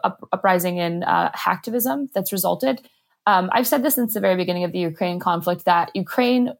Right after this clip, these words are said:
would and is, or would have been and, and arguably is, the most well-prepared nation for cyber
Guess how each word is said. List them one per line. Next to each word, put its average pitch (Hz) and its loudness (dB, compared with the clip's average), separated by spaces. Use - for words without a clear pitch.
would 196 4
and 185 2
is, 180 0
or 185 4
would 226 4
have 247 4
been 202 2
and, 185 0
and 185 2
arguably 180 2
is, 180 -2
the 240 4
most 214 4
well-prepared 185 2
nation 175 -2
for 208 4
cyber 170 -2